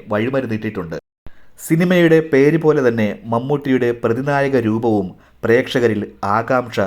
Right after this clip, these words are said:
സൃഷ്ടിച്ചു കഴിഞ്ഞിരിക്കുന്നു. കളങ്കാവലും ഒരു വൻ വിജയമായി തീരട്ടെ. നിങ്ങൾക്ക് ഈ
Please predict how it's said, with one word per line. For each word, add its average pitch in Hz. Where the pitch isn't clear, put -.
സൃഷ്ടിച്ചു 120
കഴിഞ്ഞിരിക്കുന്നു. 90
കളങ്കാവലും 123
ഒരു 110
വൻ 110
വിജയമായി 113
തീരട്ടെ. 80
നിങ്ങൾക്ക് 143
ഈ -